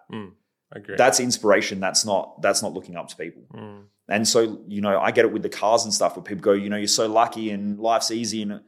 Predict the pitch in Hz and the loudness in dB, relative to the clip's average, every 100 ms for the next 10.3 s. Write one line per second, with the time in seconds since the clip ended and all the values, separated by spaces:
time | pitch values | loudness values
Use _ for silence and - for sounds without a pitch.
0 | _ _ - 117 117 95 131 120 87 82 | _ _ -8 0 2 2 -2 -6 -6 -6
1 | - 104 - - - 120 120 135 165 160 | 2 2 2 -4 0 0 2 0 0 -2
2 | - _ _ _ - 123 107 120 - 120 | -12 _ _ _ -6 0 2 2 0 -2
3 | 110 143 143 127 123 - - 123 123 135 | 0 0 2 2 2 0 -4 -6 -4 -4
4 | 95 95 123 156 - 135 135 113 95 107 | 0 0 2 0 0 0 0 2 0 -2
5 | 113 - 165 180 180 - 180 175 165 135 | -8 -10 -8 -6 -4 0 2 2 0 0
6 | 175 170 160 143 160 147 139 104 - _ | 2 2 0 -2 -2 -2 -4 -10 -16 _
7 | _ _ - 110 107 113 127 123 - 120 | _ _ -2 0 2 2 2 0 4 4
8 | 120 - 127 117 123 107 101 107 110 101 | 2 0 0 0 0 -2 -2 2 2 2
9 | 98 - 123 123 117 113 104 - 110 98 | -2 -4 -2 -2 0 -2 -2 0 2 2
10 | 120 90 - | 0 0 -4